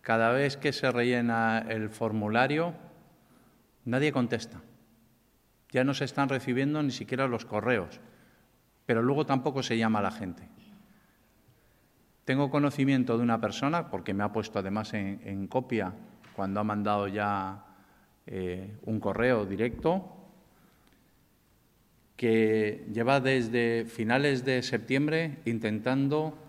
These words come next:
que, que le valoren la dependencia. Estamos hablando de personas vulnerables.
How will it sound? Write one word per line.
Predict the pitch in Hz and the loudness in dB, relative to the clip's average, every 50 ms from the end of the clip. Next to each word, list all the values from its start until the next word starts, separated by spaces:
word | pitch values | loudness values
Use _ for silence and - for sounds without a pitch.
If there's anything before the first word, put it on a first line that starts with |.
| - - - - _ | -20 -20 -20 -20 _
que, | - 117 113 120 123 117 120 117 | 0 2 2 2 2 0 -4 -6
que | - 113 107 | -2 -2 0
le | 107 110 | 2 2
valoren | 107 107 107 107 117 127 131 139 147 147 - - - - - - | 2 2 2 2 2 2 2 2 0 0 -2 -6 -12 -16 -14 -8
la | - 104 104 104 104 101 101 101 98 98 95 95 98 104 110 110 | -4 0 2 2 2 2 2 0 -2 -2 -4 -6 -8 -10 -8 -6
dependencia. | - 107 - 110 101 104 104 107 104 101 - - 82 82 - - - - - - - - - - - - - _ | -4 -2 -2 0 0 0 0 -2 -4 -6 -8 -12 -14 -14 -16 -20 -20 -20 -20 -20 -20 -20 -20 -20 -20 -20 -20 _
Estamos | - - 113 117 131 131 | -6 0 2 2 4 4
hablando | 139 139 143 143 147 | 6 6 6 6 6
de | 143 135 | 6 4
personas | 120 120 - - 131 131 135 131 127 123 120 | 4 2 2 4 4 6 6 8 6 6 4
vulnerables. | 120 117 113 110 107 110 110 120 117 104 92 92 90 - - - | 4 4 4 4 6 6 6 6 6 4 2 0 -6 -8 -12 -16